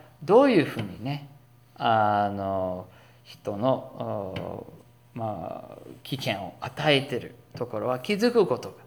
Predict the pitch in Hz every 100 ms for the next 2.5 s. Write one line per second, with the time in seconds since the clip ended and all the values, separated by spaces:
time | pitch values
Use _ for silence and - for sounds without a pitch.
0 | - - - - - 123 113 104 90 -
1 | 131 135 - - - - - 135 - 143
2 | - 131 127 123 117